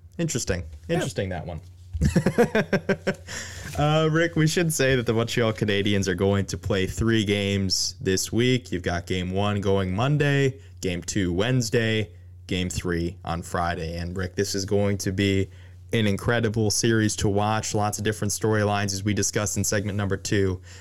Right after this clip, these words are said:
Speaker 1: So, uh, we look forward, uh, to that game, uh, game one on Monday.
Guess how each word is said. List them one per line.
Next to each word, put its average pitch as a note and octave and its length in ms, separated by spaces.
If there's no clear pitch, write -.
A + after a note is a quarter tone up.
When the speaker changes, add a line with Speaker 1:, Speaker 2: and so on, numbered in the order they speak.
Speaker 1:
So, F#2+ 360
uh, F#2 100
we G#2 140
look G2 160
forward, G2+ 500
uh, F#2 200
to G2 180
that F#2+ 260
game, F#2 460
uh, F2 220
game G2 260
one G#2+ 180
on G#2 140
Monday. G#2+ 320